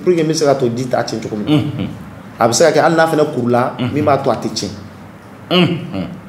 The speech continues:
Speaker 1: I y'a faamuya?
Speaker 2: Bisimila.
Speaker 1: Ya.
Speaker 2: Un.
Speaker 1: Nin bɛɛ filɛ nin ye.
Speaker 2: Unhun.
Speaker 1: I y'a faamuya?
Speaker 2: Bisimila.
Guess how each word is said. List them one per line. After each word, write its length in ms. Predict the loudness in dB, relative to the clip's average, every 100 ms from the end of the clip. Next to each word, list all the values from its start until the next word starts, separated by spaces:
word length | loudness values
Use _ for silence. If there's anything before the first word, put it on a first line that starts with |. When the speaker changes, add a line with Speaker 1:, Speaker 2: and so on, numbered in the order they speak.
| -20 -2
Speaker 1:
I 40 | 0
y'a 40 |
faamuya? 380 | 0 0 -2 -4
Speaker 2:
Bisimila. 540 | -4 -2 0 0 0 2
Speaker 1:
Ya. 340 | 2 2 0 -2
Speaker 2:
Un. 180 | 0 0 -4 -12 -18 -14 -4
Speaker 1:
Nin 240 | -2 0 -2 0
bɛɛ 100 | 2
filɛ 160 | 2 0
nin 80 | 0
ye. 100 | -4 -2 0
Speaker 2:
Unhun. 280 | 0 -4 -8 -10 -16 -18 -20 -20 -20 -20 -20 -2
Speaker 1:
I 40 | 0
y'a 40 |
faamuya? 340 | 2 2 0 -2
Speaker 2:
Bisimila. 600 | -4 -4 -6 -6 -6